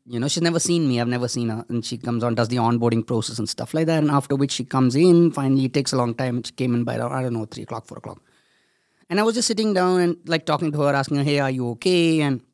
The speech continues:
is everything fine? Did, did it all go well?" And then I was like, "So tell me, what, what would you like to do? What, what, what are you kind of looking at as your thing in Byju's, uh, your hog-," some stuff. I was just asking her some questions. And she was like,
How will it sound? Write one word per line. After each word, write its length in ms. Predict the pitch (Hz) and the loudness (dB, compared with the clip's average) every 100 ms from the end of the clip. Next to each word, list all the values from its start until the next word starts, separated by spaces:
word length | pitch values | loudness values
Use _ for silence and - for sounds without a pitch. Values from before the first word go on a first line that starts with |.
| - | -4
is 120 | 131 | 0
everything 320 | 135 117 117 | 0 0 -4
fine? 460 | 113 165 156 151 143 - - - - | 0 2 4 4 2 -4 -20 -20 -4
Did, 240 | 135 123 | -4 -2
did 140 | 131 131 | -2 0
it 100 | 123 | 2
all 180 | 123 | 2
go 180 | 117 117 | 2 0
well?" 420 | 110 147 151 147 | 0 0 0 2
And 160 | 139 135 | 2 2
then 180 | 135 135 | 2 2
I 100 | 131 | 0
was 300 | 127 127 131 | -2 -2 -2
like, 320 | 123 120 117 _ | -2 -2 -4 _
"So 300 | - 127 117 | -4 -2 -2
tell 280 | - 131 | 0 2
me, 320 | 120 117 117 117 | 4 4 2 0
what, 260 | 120 110 | 0 0
what 200 | 117 110 | -2 -2
would 160 | 123 120 | -2 -2
you 40 | |
like 140 | 110 104 | -4 -4
to 60 | |
do? 100 | 110 | -4
What, 320 | 110 110 113 - | -2 0 -2 -2
what, 220 | 113 107 | -4 -2
what 160 | 117 | -2
are 20 | 113 | -2
you 60 | |
kind 180 | - 110 | 0 -2
of 140 | 113 | -2
looking 320 | - 120 113 113 | -4 -4 -2 0
at 200 | 107 110 | -2 -4
as 220 | 107 - - | -6 -8 -4
your 300 | 110 107 107 | -2 -2 -2
thing 220 | 104 107 | -4 -2
in 100 | 104 | -2
Byju's, 480 | 107 104 107 104 - | -4 -4 -6 -6 -8
uh, 140 | 107 - | -10 -8
your 200 | 113 101 | -8 -6
hog-," 360 | 107 104 - - | -6 -8 -10 -6
some 240 | 294 330 | -2 0
stuff. 300 | - - 247 | 2 2 4
I 40 | |
was 80 | 202 | 2
just 140 | 160 170 | 2 0
asking 220 | 143 170 | -2 0
her 60 | |
some 140 | 165 143 | 0 -2
questions. 320 | 131 - 262 | -4 -4 -2
And 100 | 262 | -2
she 80 | 247 | -2
was 140 | 233 | 0
like, 220 | 240 220 | 0 -2